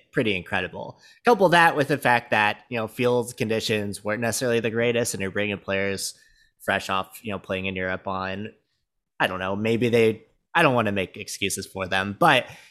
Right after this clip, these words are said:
I came out of that game in El Salvador. We didn't have Christian Pulisic. It was, you know, we're playing Gio Reyna, playing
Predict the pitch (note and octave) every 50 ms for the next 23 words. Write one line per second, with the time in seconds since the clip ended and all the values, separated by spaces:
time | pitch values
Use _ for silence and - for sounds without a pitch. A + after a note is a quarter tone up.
0 | _ - C#3+ C#3+ - G#3 E3 D3+ C#3+ C#3 C#3 C3+ B2 G#2 B2 B2 B2 B2 - C3
1 | A#2+ A#2 A#2 A2+ A2 A2+ A2+ G#2 G2+ G2+ G2 G2 F#2+ - B2+ G#2+ A#2 A2+ A2 A2
2 | A2 A2 G#2+ G#2+ G#2+ G#2 G2+ - - _ _ _ _ _ _ _ _ _ _ _
3 | _ _ _ - C3+ C#3+ E3 E3 D#3+ D#3+ D#3 C#3+ B2+ - - - - D#3+ G#2 G#2
4 | - D#3 D3+ D3 D3 C#3+ B2+ - D3+ C#3 C3+ C3 C3 C3 B2+ - - _ _ _
5 | _ _ _ _ - A#2+ C3 C3 C3 B2+ B2 A#2+ A#2 A#2 A#2 A#2 A2+ A2 - -
6 | - A#2+ A2+ G#2+ G#2+ G2+ - C3 A#2+ A2+ A2 G#2 G2+ A2 G#2+ G#2+ G#2+ A2 A2 G#2+
7 | G#2+ G#2 G#2+ - A2+ A2 G#2+ G#2 G#2 G#2+ G2+ G2